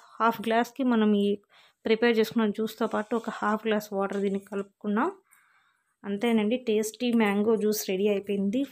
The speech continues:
ఫ్రూటీ టేస్ట్, మాజా టేస్ట్ మాత్రమే ఉంటుంది, చాలా టేస్టీగా ఉంటుంది. So, మీరు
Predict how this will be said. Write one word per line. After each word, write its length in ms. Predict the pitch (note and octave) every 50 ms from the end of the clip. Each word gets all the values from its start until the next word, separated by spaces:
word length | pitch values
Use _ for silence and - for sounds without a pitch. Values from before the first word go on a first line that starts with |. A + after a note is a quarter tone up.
| - -
ఫ్రూటీ 320 | - A3 G#3+ G#3+ - A3
టేస్ట్, 360 | A3 A3 G#3+ G#3+ G#3 - - A#3 G#3+ A3 G#3+
మాజా 240 | G3+ G3 G#3 A3+
టేస్ట్ 340 | A3 - G3 G#3 - - -
మాత్రమే 380 | A3+ G#3+ G#3+ G#3 A#3+ A#3 B3 B3
ఉంటుంది, 460 | A3+ G#3+ G3+ G#3 G#3+ G#3 G3 G#3 C4+ F4 - _ _ _ _ _ _ _ _ _ _ _ _ _ _ _ _ -
చాలా 320 | - - G#3+ - F#3+ G#3 G3+
టేస్టీగా 500 | G3+ G#3+ G#3+ A3 G#3+ - A#3 A3 A3 G3+ G3+ G3+
ఉంటుంది. 340 | G3 - G3 F#3+ G3+ A#3 C4 C4
So, 80 | - G#3+ G3+ F#3+ G3
మీరు 140 | G3+ G#3